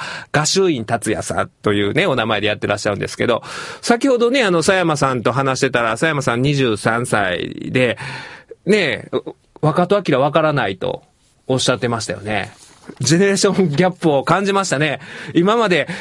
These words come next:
四十一歳の僕と二十三歳のね、ディレクターの佐山さんで喋ってて、ああ、若いのによう知ってるな思ってたんですが、ね、<laughs> 弱点見つかりましたね。若戸明でしたね。若戸明知らないということで、ちょっとね、教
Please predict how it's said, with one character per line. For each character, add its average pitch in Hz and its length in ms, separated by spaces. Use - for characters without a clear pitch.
四 220 280
十 185 180
一 175 100
歳 165 260
の 143 140
僕 143 360
と 147 240
二 170 140
十 156 200
三 143 220
歳 135 220
の 127 100
ね、 226 120
デ 180 60
ィ - 40
レ 147 60
ク - 80
タ 135 60
ー - 40
の 113 60
佐 139 120
山 123 160
さ 117 120
ん 113 40
で 107 60
喋 160 300
っ - 20
て 156 140
て、 127 200
あ 160 220
あ、 170 40
若 196 360
い 196 60
の 190 100
に 180 160
よ 208 200
う 196 40
知 - 140
っ - 20
て 190 100
る 190 120
な 202 100
思 180 120
っ - 20
て 170 100
た 165 120
ん 151 40
で 139 80
す 147 140
が、 131 400
ね、 165 220
<laughs> 262 580
弱 220 280
点 190 300
見 180 100
つ 180 100
か 202 80
り 190 80
ま 180 80
し 175 60
た 139 60
ね。 127 60
若 175 300
戸 226 100
明 170 80
で 147 100
し 139 60
た 117 100
ね。 123 480
若 165 320
戸 202 160
明 170 60
知 170 140
ら 170 100
な 160 160
い 139 60
と 135 80
い - 20
う 123 40
こ 135 80
と 127 80
で、 - 40
ち 165 60
ょ 156 40
っ - 40
と 147 80
ね、 196 100
教 214 200